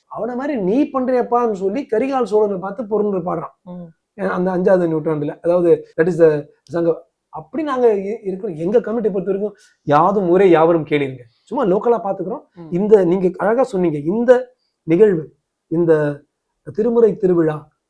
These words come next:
Speaker 1: அதுக்கு வந்து ஒரு எ-, எடுத்துக்காட்டா இருந்துச்சு. எல்லாரும் சேர்ந்து வந்து ஜாலியா சந்தோஷமா வரோம், சந்தோஷமா சாப்பிட்டோம், சந்தோஷமா போனோம், அவ்வளவுதான்.
Speaker 2: சூப்பர் சார். அதே மாதிரி உங்க சமீப இன்டர்வியூ ஒண்ணு பார்த்தேங்க சார். வேதம் படி வயிறு வலி கூட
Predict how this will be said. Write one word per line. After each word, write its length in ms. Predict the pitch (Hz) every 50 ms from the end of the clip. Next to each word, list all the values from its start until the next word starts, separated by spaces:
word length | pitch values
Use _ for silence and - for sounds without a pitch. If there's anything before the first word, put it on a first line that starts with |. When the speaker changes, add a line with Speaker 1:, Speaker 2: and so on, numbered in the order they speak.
| _ _ _ _
Speaker 1:
அதுக்கு 280 | _ 160 165 170 165 165
வந்து 180 | 165 208 240
ஒரு 120 | 214 170 156
எ-, 220 | 151 160 220 233
எடுத்துக்காட்டா 480 | 165 165 208 - 202 - 185 185 - 202
இருந்துச்சு. 400 | 170 143 131 _ _ _ _ _
எல்லாரும் 500 | _ 165 180 208 226 254 277 330 320 277
சேர்ந்து 320 | - - 220 214 202 190 196
வந்து 180 | 208 165 165
ஜாலியா 240 | 165 165 180 190 214 180
சந்தோஷமா 380 | 185 180 175 190 185 185 226 196
வரோம், 160 | 185 185 190 - - _ _ _
சந்தோஷமா 340 | 175 170 165 156 156 180 202 180 185
சாப்பிட்டோம், 280 | 170 160 165 185 170
சந்தோஷமா 340 | 170 170 160 170 170 175 175
போனோம், 260 | 143 131 135 135 135 -
அவ்வளவுதான். 480 | 170 175 175 165 156 147 147 143 _ _ _ _ _
Speaker 2:
சூப்பர் 440 | _ _ - 220 - 233 214 202 175
சார். 280 | - _ 165 170 165 170 _ _ _ _
அதே 200 | - 190 214 226
மாதிரி 240 | 226 220 220 214 196
உங்க 120 | 190 185
சமீப 300 | 175 196 202 226 233 277
இன்டர்வியூ 480 | 240 196 202 202 269 262 254 214 180 165
ஒண்ணு 80 | 156 135
பார்த்தேங்க 280 | 151 151 151 156 147 151
சார். 220 | 151 _ 151 147
வேதம் 460 | 156 175 214 277 311 240 277 262 233
படி 320 | - 208 190 196 214 208 180
வயிறு 280 | 160 160 175 220 233
வலி 120 | 233 226 196
கூட 160 | 185 202